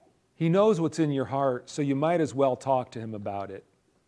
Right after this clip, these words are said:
Lord, this person is difficult for me. And right now, I'm finding it hard to love 'em.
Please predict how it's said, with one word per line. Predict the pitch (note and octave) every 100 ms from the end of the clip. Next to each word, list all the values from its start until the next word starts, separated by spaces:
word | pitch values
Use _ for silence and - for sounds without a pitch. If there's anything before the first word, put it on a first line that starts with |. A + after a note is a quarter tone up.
| _ _ _ _ _ _ -
Lord, | D3+ F3 C3
this | D#3+
person | - C3+ A#2+ - A#2+ A#2 D3 _ -
is | A#2 G2+
difficult | F#2+ A#2+ A2+ - G#2 -
for | G#2+
me. | G2+ G2 F2+ _ _ _ _ _ _ _ _ _ _ _ _ _
And | G#2+
right | B2+ C3+
now, | B2+ B2+ A#2+ A#2 - _ -
I'm | A#2+ A#2
finding | - B2 A#2+ A#2
it | A2
hard | - A#2 G#2+ G2+ F2 - -
to | -
love | G#2+ G#2+ G2
'em. | F#2+